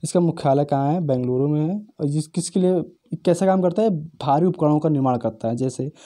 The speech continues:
परिवार खंड इत्यादि के लिए भारी उपकरण। इसकी स्थापना मई उन्नीस सौ चौंसठ में हुई थी। चलिए नेक्स्ट क्वेश्चन देखते हैं। नेक्स्ट क्वेश्चन हम लोगों का है,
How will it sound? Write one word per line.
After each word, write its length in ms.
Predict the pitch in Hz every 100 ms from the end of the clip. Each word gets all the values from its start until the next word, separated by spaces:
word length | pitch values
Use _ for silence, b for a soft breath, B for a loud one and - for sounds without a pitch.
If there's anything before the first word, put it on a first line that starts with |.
| B B
परिवार 300 | 147 143 143
खंड 200 | 147 143
इत्यादि 360 | 143 - 131 131
के 100 | 135
लिए 340 | 127 185 285 _
भारी 220 | 127 123
उपकरण। 240 | 120 120 - -
इसकी 220 | 151 180
स्थापना 400 | 170 147 135 160
मई 280 | 170 135 135
उन्नीस 280 | 131 123 -
सौ 120 | 170 -
चौंसठ 300 | 127 117 123
में 100 | 160
हुई 180 | 151 117
थी। 200 | - 147 _ _ _ b b b b -
चलिए 160 | 151 151
नेक्स्ट 200 | 135 -
क्वेश्चन 240 | 123 127
देखते 240 | 123 120
हैं। 80 | 131 - b _ _ _ _ _ _ _ _ _ _ _ _ _ _ - b b b b -
नेक्स्ट 160 | 165 165
क्वेश्चन 240 | - 160
हम 100 | 143
लोगों 220 | 135 131
का 120 | 123 123
है, 260 | 147 202